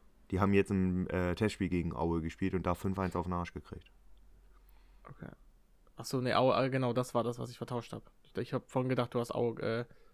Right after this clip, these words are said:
Speaker 2: bei Aue gesagt, dass sie gegen Oldenburg spielen, oder
Speaker 1: Nee,
Speaker 2: nicht?
Speaker 1: nee, nee, nee, nee.
Speaker 2: Okay, ja, gut. Also da musst du halt auch zeigen, was du kannst, ne?
Speaker 1: Ja, die müssen halt auch, also wenn die drinne bleiben wollen, müssen die da auch sechs Punkte aus drei Spielen eigentlich holen. Vier Punkte aus drei Spielen.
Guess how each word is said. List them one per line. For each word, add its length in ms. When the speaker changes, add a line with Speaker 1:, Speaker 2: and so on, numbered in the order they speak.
Speaker 2:
bei 140
Aue 180
gesagt, 320
dass 100
sie 80
gegen 160
Oldenburg 300
spielen, 240
oder 100
Speaker 1:
Nee, 60
Speaker 2:
nicht? 160
Speaker 1:
nee, 100
nee, 120
nee, 20
nee. 40
Speaker 2:
Okay, 260
ja, 160
gut. 260
Also 260
da 460
musst 240
du 60
halt 120
auch 120
zeigen, 320
was 120
du 80
kannst, 320
ne? 240
Speaker 1:
Ja, 100
die 120
müssen 280
halt 140
auch, 320
also 280
wenn 120
die 80
drinne 220
bleiben 220
wollen, 140
müssen 220
die 60
da 140
auch 140
sechs 240
Punkte 460
aus 240
drei 160
Spielen 240
eigentlich 240
holen. 200
Vier 180
Punkte 260
aus 120
drei 140
Spielen. 220